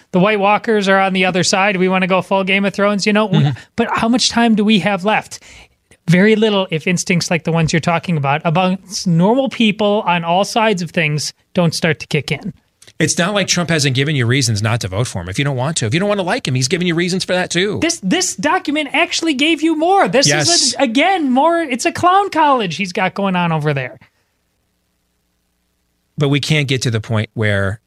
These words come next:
Speaker 2: the truth isn't good enough on any level
Speaker 1: Right.
Speaker 2: for us, no matter how bad it is about
Speaker 1: Amen.
Speaker 2: the people we don't like. So we're just gonna make up worse stuff now. Last year, the Manhattan District Attorney's Office, uh, released a grand jury report noting that law enforcement had received a couple of thousand complaints about deed fraud, and almost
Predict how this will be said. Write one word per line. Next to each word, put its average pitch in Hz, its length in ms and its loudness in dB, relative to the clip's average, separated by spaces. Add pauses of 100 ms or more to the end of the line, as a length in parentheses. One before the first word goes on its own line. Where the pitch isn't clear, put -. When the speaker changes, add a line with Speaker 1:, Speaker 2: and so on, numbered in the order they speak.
(140)
Speaker 2:
the 131 80 -2
truth 131 320 -2
isn't 104 240 -2
good 98 140 -4
enough 82 280 -6
on 101 140 -2
any 107 240 -4
level 92 240 -6
Speaker 1:
Right. 160 100 -4
Speaker 2:
for 87 120 -6
us, 92 120 -6
no 117 60 0
matter 101 220 0
how 104 180 -2
bad 98 240 -4
it 90 80 -8
is 95 160 -4
about 151 160 -4
Speaker 1:
Amen. 160 120 -4
Speaker 2:
the - 20 -4
people 113 200 -2
we 104 80 -2
don't 95 160 -6
like. 92 320 -8
So 120 80 -4
we're 127 60 0
just 117 80 0
gonna 120 120 0
make 117 200 -2
up 101 160 -6
worse 95 220 -6
stuff - 260 -8
now. 73 200 -10 (1160)
Last 170 280 0
year, 180 80 0
the 151 80 0
Manhattan 143 360 0
District 123 280 -4
Attorney's 127 340 0
Office, 101 460 -2
uh, 110 40 -2
released 113 320 0
a 110 60 -2
grand 113 220 0
jury 110 180 0
report 107 240 -4
noting 113 300 2
that 110 160 -4
law 120 160 2
enforcement 110 460 -2
had 110 100 -2
received 110 360 0
a 104 40 -6
couple 110 280 -4
of 98 80 -8
thousand 107 300 -2
complaints 104 560 -4 (540)
about 139 340 0
deed 180 260 2
fraud, 123 300 2
and 131 80 0
almost 139 300 0